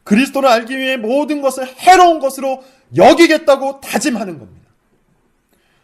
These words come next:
하나님 아는 것을 대적하여 높아진 모든 것을 무너뜨리고 모든 생각을 사로잡아 그리스도께 복종케 하겠다고 고백하는 이유가 거기에 있는 거예요. 그리스도를 믿어야만, 그리스도를 영접해야만,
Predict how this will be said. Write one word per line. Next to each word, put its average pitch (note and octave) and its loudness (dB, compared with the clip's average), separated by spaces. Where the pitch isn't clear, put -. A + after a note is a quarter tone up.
하나님 F#3+ -2
아는 F3+ 0
것을 F3+ -6
대적하여 F3 -4
높아진 E3+ -6
모든 D#3 -4
것을 D#3+ -6
무너뜨리고 C#3+ -8
모든 D4+ 2
생각을 B3+ -4
사로잡아 G#3 -4
그리스도께 G3+ -6
복종케 E4 0
하겠다고 C4+ 0
고백하는 C#3+ -10
이유가 A2+ -12
거기에 G#2 -16
있는 E2 -20
거예요. D2+ -20
그리스도를 B2+ -10
믿어야만, G#2 -12
그리스도를 C#3+ -10
영접해야만, B2 -10